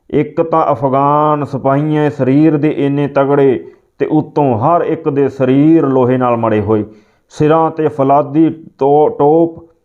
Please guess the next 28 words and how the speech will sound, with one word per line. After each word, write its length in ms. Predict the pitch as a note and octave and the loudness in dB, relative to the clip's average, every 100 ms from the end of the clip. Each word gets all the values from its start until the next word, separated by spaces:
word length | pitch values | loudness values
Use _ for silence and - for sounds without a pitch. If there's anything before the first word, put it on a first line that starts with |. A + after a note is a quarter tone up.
| _ _ _ - | _ _ _ -4
ਸੰਜੂਆਂ 600 | C#3+ C3+ D3 D#3 D#3+ D#3+ | -2 0 0 2 0 0
ਨਾਲ 160 | D3+ | -2
ਕੱਜੀਆਂ 560 | - D3+ C3 D#3 D#3 C#3 | -2 -4 -2 -2 -2 -2
ਦੈਤਾਂ 500 | B2+ C#3+ C#3+ D3 D3 | 0 -2 0 -2 -2
ਜੀਆਂ 280 | D3 C#3+ C3+ | -2 -2 -2
ਦੇਹਾਂ, 500 | C#3 D3 E3 F3 B2+ - _ _ - | 0 0 0 -2 -2 -10 _ _ -4
ਇੱਥੋਂ 440 | D3 D3 E3 D#3 | -2 0 0 -2
ਤੱਕ 280 | D#3 E3 D3+ | 0 -2 -2
ਕਿ 180 | C#3 D3 | -4 -4
ਉਹਨਾਂ 300 | D3 D#3 D3 | -2 -2 -2
ਦੀਆਂ 240 | C3+ C3+ B2+ | 0 0 0
ਸੁੱਥਣਾਂ 520 | D#3 D#3+ E3+ D#3+ C3+ | -2 -2 -2 0 0
ਵੀ 160 | B2 | -2
ਲੋਹੇ 280 | A2+ A#2 A#2+ | 0 0 0
ਦੀਆਂ 260 | A2+ A2 G#2 | -2 -4 -6
ਸਨ। 240 | G#2+ G2+ G2 _ _ - | -6 -10 -10 _ _ -2
ਪੈਰਾਂ 400 | A#2+ B2 C3 B2+ | 2 2 2 0
ਵਿੱਚ 200 | B2 G#2 | -4 -8
ਫੌਲਾਦ 920 | - B2 A#2+ B2 C3 C3+ C3+ C3+ B2+ | -4 0 0 2 2 2 2 0 -2
ਦੀਆਂ 260 | A#2+ B2+ B2 | -4 -4 -2
ਬਣੀਆਂ 400 | B2+ B2+ B2+ B2 | -2 -2 -4 -2
ਜੁੱਤੀਆਂ 600 | C3+ C#3 D3+ D#3 D#3 C#3 - _ _ | -4 -4 -2 -2 -2 -4 -8 _ _
ਤੇ 100 | - | -6
ਹੱਥਾਂ 400 | A#2 A#2 - C3 | -4 -4 -2 -2
ਵਿੱਚ 200 | B2 A#2+ | 0 -2
ਦਸਤਾਨੇ 640 | B2+ A#2 A2 B2+ C3 C3+ B2+ | -2 -4 -4 -2 -2 -2 -2
ਵੀ 140 | A2+ | -2
ਫੌਲਾਦੀ। 460 | G#2+ G2+ G2 G2 | -2 -2 -2 -2